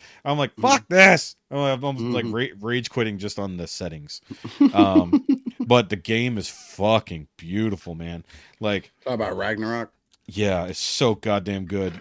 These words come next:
Speaker 1: Like, especially, like, 'cause you, you can do the, uh, the cinematic setting, and then you can do
Speaker 2: Mm-hmm.
Speaker 1: the play setting, one sixty frames, one twenty-four.
Speaker 2: Mm-hmm.
Speaker 1: Either way, it looks fucking gorgeous.
Speaker 2: Gotcha.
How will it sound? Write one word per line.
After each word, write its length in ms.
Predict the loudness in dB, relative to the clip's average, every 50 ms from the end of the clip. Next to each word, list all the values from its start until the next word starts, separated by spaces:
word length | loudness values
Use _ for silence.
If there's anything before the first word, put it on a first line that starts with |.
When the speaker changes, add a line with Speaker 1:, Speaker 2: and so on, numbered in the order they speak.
| -10 -6
Speaker 1:
Like, 240 | -6 -6 -6 -8 -10
especially, 560 | -10 -6 -6 -4 -4 -2 -2 -2 -4 -4 -4 -6
like, 220 | -6 -6 -6 -8 _ _ _ _ _ _
'cause 180 | -2 0 0 0
you, 60 | -4
you 160 | -2 -2 -2
can 140 | -2 -2 -2
do 160 | 0 0 0
the, 240 | 0 0 0 0 0
uh, 440 | 0 0 0 0 -2 -2 -4 -6 -8 -10 -16 _ _ -16 -16 -16 -16 _ _ _
the 200 | -6 -4 -4 -2
cinematic 580 | -2 -2 -2 -2 0 0 0 2 2 2 0 0
setting, 480 | 0 0 0 0 -2 -4 -4 -8 -10 -12 _
and 140 | -8 -6 -6
then 140 | -4 -4 -6
you 100 | -6 -6
can 120 | -6 -4
do 60 | -4 -4
Speaker 2:
Mm-hmm. 80 | -4 -4
Speaker 1:
the 180 | -4 -6 -6 -8 _ _ _ _
play 240 | -4 -2 0 0 0
setting, 400 | 0 0 -2 -2 -2 -2 -4 -4
one 180 | -4 -4 -4
sixty 360 | -4 -6 -6 -6 -6 -8 -10 -10
frames, 340 | -8 -6 -6 -6 -6 -8
one 100 | -10 -12
twenty-four. 600 | -12 -12 -10 -8 -8 -8 -6 -4 -4 -4 -4 -6 -8 -12 -20 -20 _ -20 -20 _ _ _ -16
Speaker 2:
Mm-hmm. 160 | -14 -8 -4
Speaker 1:
Either 260 | 0 2 2 2 2 2
way, 360 | 2 0 0 -2 -4 -6 -8 _ _ _ _ -2
it 120 | 0 2
looks 240 | 4 2 2 0 0
fucking 340 | 0 0 0 0 -2 -6 -6
gorgeous. 520 | -4 -4 -4 -4 -6 -8 -12 -12 -12 -14 -16 _ _ _ -20 -20 -20 _ _ _ _ _ _ _ _ _ _ _ _ _ _ _
Speaker 2:
Gotcha. 380 | -20 -20 -20 -20 -20 -20 -20 -20